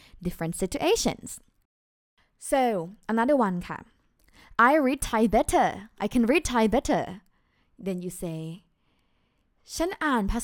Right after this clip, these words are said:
ษาไทยเก่งขึ้น" ฉันอ่านภาษาไทย I read Thai เก่งขึ้น เก่ง means well, right? เก่งขึ้น ah, as in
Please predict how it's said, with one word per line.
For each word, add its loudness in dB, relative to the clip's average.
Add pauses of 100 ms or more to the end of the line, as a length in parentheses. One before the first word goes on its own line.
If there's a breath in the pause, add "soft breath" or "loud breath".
ษ -12
า -2 (120)
ไ -8
ท -6 (100)
ย 2 (220)
เ 2
ก่ 10 (120)
ง -2 (260)
ขึ้ -8 (220)
น" 2 (1160 soft breath)
ฉั -4
น -4 (120)
อ่ 4
า 2
น -6 (120)
ภ -2
า -4
ษ -8
า -6 (100)
ไ -8
ท -2 (120)
ย -6 (240)
I 0 (160)
read -4 (120)
Thai -6 (800 soft breath)
เ 4
ก่ 6 (140)
ง -2 (300)
ขึ้ -6 (220)
น 2 (1040)
เ -2
ก่ 0 (120)
ง -6 (180)
means -6 (120)
well, 0 (200)
right? -8 (120)
เ -6
ก่ -2
ง -12 (220)
ขึ้ -12 (180)
น 0 (400)
ah, -2 (160)
as -6
in -6